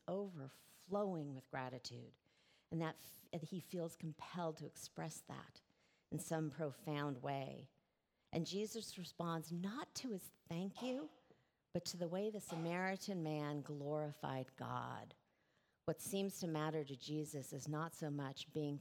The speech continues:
thanked as that loud and full-throated glorifying of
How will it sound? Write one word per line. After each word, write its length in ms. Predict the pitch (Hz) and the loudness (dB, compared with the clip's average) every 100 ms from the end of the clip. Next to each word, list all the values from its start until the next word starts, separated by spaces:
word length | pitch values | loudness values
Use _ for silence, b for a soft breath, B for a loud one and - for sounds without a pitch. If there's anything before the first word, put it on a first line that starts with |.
| - | -2
thanked 340 | 143 135 127 | -2 0 -2
as 120 | 143 - | -6 -8
that 180 | 131 - | -8 -4
loud 840 | 156 156 165 180 196 185 151 135 | -2 0 2 2 2 4 4 0
and 180 | 139 135 - - - | -4 -8 -14 -20 -2
full-throated 960 | 214 202 180 170 - - 175 170 165 131 139 | 2 2 0 -4 -10 -2 2 2 2 -2 -6
glorifying 800 | 143 147 156 147 139 139 131 | -8 0 4 4 2 -2 0
of 60 | 123 | -2